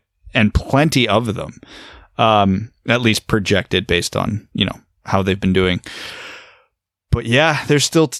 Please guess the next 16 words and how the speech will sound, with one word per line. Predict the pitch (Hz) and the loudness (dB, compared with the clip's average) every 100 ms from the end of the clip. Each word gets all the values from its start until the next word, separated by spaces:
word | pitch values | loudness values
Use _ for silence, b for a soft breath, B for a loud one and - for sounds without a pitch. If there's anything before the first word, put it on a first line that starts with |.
| - | -10
two | - - 160 | -4 0 2
to | 156 | 2
three | - 139 147 | 0 -2 2
really | 131 110 113 117 127 135 139 135 131 | 2 0 2 4 6 6 6 6 4
big | 120 123 117 | 4 4 4
holes | 110 110 107 104 | 4 4 4 4
on | 101 | 2
this | 101 - | 2 2
roster | 104 98 95 101 | 2 2 2 2
that | 98 101 | 2 2
need | 101 98 | -2 -4
to | 98 | -4
be | 104 101 - b b _ | -4 -2 -4 b b _
filled | - - 110 98 95 | -20 -2 2 2 0
before | 98 95 101 98 | -4 -4 0 0
I, | 92 | 0